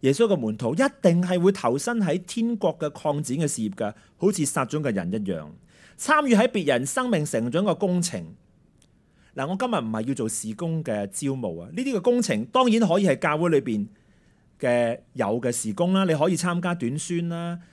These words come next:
長宣甚至都得。啊，我哋有兩間嘅子堂喺學校，喺度人哋開埋門請我哋去做福音工作，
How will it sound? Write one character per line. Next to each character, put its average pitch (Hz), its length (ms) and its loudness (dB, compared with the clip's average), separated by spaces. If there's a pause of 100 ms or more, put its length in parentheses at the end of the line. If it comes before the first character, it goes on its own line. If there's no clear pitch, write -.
(180)
長 - 280 0
宣 170 220 -4
甚 120 220 -4
至 123 260 -4
都 156 160 -4
得。 156 180 -6 (360)
啊， 131 160 -2
我 143 140 -2
哋 151 80 0
有 131 180 2
兩 123 260 2
間 160 380 -4
嘅 107 240 -4
子 110 260 -8
堂 87 340 -8
喺 123 200 -6
學 170 280 -8 (140)
校， 95 260 -6 (440)
喺 139 160 0
度 120 180 -4 (220)
人 104 160 -4
哋 110 40 -2
開 170 280 2
埋 107 120 -2
門 87 220 -6
請 110 220 -8
我 143 100 -6
哋 107 80 -8
去 101 80 -6
做 92 140 -8
福 120 160 -8
音 113 100 -8
工 113 180 -6
作， 101 240 -12